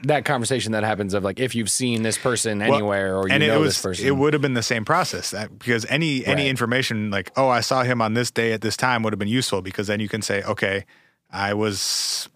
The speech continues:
Speaker 2: in, I actually was in Denver," or
Speaker 1: Yeah.
Speaker 2: "I used to live in Indianapolis," or then you can start following some of those leads.
Speaker 1: Piecing it together, right.
Speaker 2: Um, they also sent out, uh, his prints and photo to Interpol and to Canadian authorities.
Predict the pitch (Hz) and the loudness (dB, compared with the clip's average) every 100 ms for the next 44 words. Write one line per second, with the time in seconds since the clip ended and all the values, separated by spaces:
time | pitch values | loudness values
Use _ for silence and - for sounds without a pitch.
0 | - 117 117 117 104 117 120 - 127 135 | -4 -2 0 -2 0 2 2 2 2 4
1 | 131 117 107 104 98 92 90 131 135 123 | 2 0 0 -2 -2 -4 -4 0 2 2
2 | 110 104 107 113 - 120 117 135 123 117 | 2 0 2 2 0 0 2 2 2 2
3 | 110 107 104 98 - 95 92 - 104 104 | 0 0 0 -2 -4 -6 -4 -6 -4 -2
4 | 101 98 95 _ _ _ _ - 110 104 | 0 -2 -4 _ _ _ _ -6 -4 -2
5 | 104 - 107 98 - _ _ _ _ - | -4 -2 -2 -2 -8 _ _ _ _ -2
6 | 120 113 101 - 110 95 98 107 104 95 | 0 0 -2 -4 -4 -4 -6 -4 -4 -4
7 | 95 104 92 95 87 - 90 69 82 80 | -4 -4 -2 -4 -6 -6 -6 -6 -6 -8
8 | - - - - - - _ _ 127 127 | -10 -16 -18 -18 -20 -20 _ _ 0 2
9 | 113 107 101 101 - _ _ _ - 120 | 2 0 -4 -10 -18 _ _ _ -2 0
10 | 120 131 131 - 135 117 - 120 117 117 | 2 2 2 2 0 0 0 2 4 2
11 | 113 _ _ - 110 104 101 101 113 - | -2 _ _ -4 0 0 -2 -2 -4 0
12 | 117 117 113 - - 110 - 113 113 113 | 0 0 -2 -4 -4 -6 -2 0 2 0
13 | 110 - - 110 107 110 123 135 127 123 | 0 -2 -2 -2 0 -2 0 2 2 2
14 | 110 101 - 110 123 127 123 120 123 120 | 0 -4 -4 -2 0 0 0 2 2 2
15 | 123 123 120 - | 2 0 -2 -6